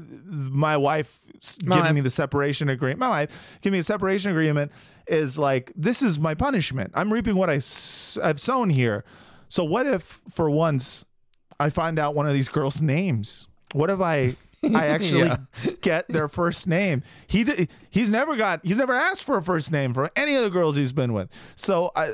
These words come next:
Speaker 1: I, to me, this is almost, like, metaphorically his way of being like, "I'm sorry, all women. I will s-,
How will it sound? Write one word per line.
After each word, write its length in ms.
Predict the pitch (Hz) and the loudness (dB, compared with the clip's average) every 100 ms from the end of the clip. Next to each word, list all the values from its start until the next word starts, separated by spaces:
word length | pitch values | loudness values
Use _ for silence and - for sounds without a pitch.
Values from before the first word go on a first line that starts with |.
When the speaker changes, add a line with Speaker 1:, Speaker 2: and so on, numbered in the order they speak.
| - | -2
Speaker 1:
I, 100 | 170 | -2
to 180 | 160 180 | 0 2
me, 260 | 190 214 | 4 4
this 160 | 175 165 | 4 2
is 100 | 165 | 2
almost, 320 | 170 165 160 | 0 0 0
like, 180 | 151 135 | 0 0
metaphorically 760 | 135 151 147 - 139 135 135 127 | 0 0 0 2 2 2 2 4
his 200 | 131 120 | 4 4
way 220 | 123 120 | 2 2
of 100 | 113 | 2
being 160 | 120 113 | 0 2
like, 240 | 110 107 - | 2 0 -2
"I'm 200 | 127 131 | -4 -2
sorry, 460 | - 139 135 131 | 0 0 2 2
all 240 | 101 107 95 | 2 2 2
women. 420 | 101 95 110 123 _ _ - - | 0 2 0 -2 _ _ -20 -6
I 220 | - 135 | -2 0
will 120 | 135 131 | 0 -2
s-, 200 | - | -4